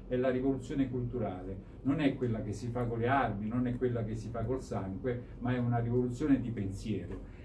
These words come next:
E, eh, il, la fecondità di un-, dell'esperienza negativa, per esempio, è la formazione anche di un'opinione pubblica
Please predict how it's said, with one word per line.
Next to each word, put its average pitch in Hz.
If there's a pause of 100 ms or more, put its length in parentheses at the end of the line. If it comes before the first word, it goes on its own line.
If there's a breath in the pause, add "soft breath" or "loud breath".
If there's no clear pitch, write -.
(100)
E, 190
eh, 143 (100)
il, 151
la 147
fecondità 156
di 147
un-, 131
dell'esperienza 131
negativa, 113
per 127
esempio, 127 (180 loud breath)
è 127
la 135
formazione 131
anche 127
di 117
un'opinione 127
pubblica 143